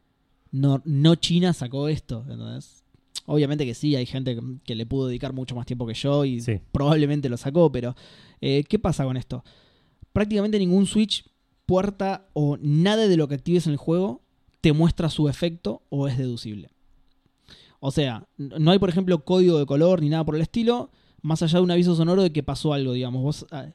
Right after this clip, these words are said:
Speaker 1: eh, apretás un switch y se escucha tun, tun. Listo.
Speaker 2: Ok.
Speaker 1: No, no me acuerdo cuál era el sonido. Es el mismo sonido para todo,
Speaker 2: Es
Speaker 1: ¿eh?
Speaker 2: ese, es
Speaker 1: Es
Speaker 2: ese.
Speaker 1: un so-, es ese,
Speaker 2: Textual,
Speaker 1: sí.
Speaker 2: sí, sí.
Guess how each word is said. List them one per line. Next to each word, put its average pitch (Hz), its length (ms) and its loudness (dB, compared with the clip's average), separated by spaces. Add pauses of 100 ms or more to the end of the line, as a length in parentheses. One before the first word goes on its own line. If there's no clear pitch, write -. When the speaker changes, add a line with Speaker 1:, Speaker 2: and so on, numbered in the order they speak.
(120)
Speaker 1:
eh, 120 200 -14
apretás 165 360 0
un 180 120 8
switch 214 260 4
y 151 80 2
se 139 80 0
escucha 156 300 -2 (560)
tun, 359 200 -4
tun. 339 400 -8 (1200)
Listo. 135 220 -6
Speaker 2:
Ok. 120 120 -4 (380)
Speaker 1:
No, 147 120 -4
no 156 140 4
me 175 60 6
acuerdo 147 280 4
cuál 123 120 -2
era 127 100 -2
el 120 60 -6
sonido. 117 300 -8
Es 147 120 -2
el 160 80 4
mismo 175 200 6
sonido 165 240 2
para 151 200 -2
todo, 143 200 4
Speaker 2:
Es 120 140 0
Speaker 1:
¿eh? 170 60 2
Speaker 2:
ese, 131 160 0
es - 140 -6
Speaker 1:
Es 123 80 -2
Speaker 2:
ese. 151 100 8
Speaker 1:
un 180 80 10
so-, 170 120 2
es 139 140 -8
ese, 139 200 -2
Speaker 2:
Textual, 117 320 2
Speaker 1:
sí. 120 180 -2
Speaker 2:
sí, 117 140 -6
sí. 104 40 -8